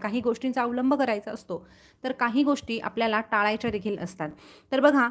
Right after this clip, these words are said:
धर्मशास्त्रानुसार पूजेच्या वेळी दिवा लावण्याचं विशेष महत्त्व सांगण्यात आलं आहे. आपल्या घरामध्ये आपण रोज सकाळ, संध्याकाळ किंवा काही घरांमध्ये अखंड दिवा प्रज्वलित केलेला असतो.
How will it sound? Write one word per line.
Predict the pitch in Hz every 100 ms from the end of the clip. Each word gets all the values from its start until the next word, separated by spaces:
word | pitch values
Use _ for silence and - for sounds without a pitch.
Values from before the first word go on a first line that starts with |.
| - _ _ 254
धर्मशास्त्रानुसार | 269 311 320 302 277 294 262 196
पूजेच्या | 196 247 254 269 285
वेळी | 240 226 -
दिवा | 202 247 262
लावण्याचं | 262 233 226 262
विशेष | 233 269 262
महत्त्व | 262 254 247
सांगण्यात | 254 202 185 185
आलं | 180
आहे. | 180 185 175
आपल्या | 180 220
घरामध्ये | 220 240 254 226 185
आपण | 185 208
रोज | 214 220 -
सकाळ, | 226 208
संध्याकाळ | - 214 202 202 185
किंवा | 190 247
काही | 247 226 247
घरांमध्ये | 240 233 233 180
अखंड | - 196 262 254
दिवा | 262 247
प्रज्वलित | 226 214 202 202 -
केलेला | 196 185
असतो. | 160 185 175 156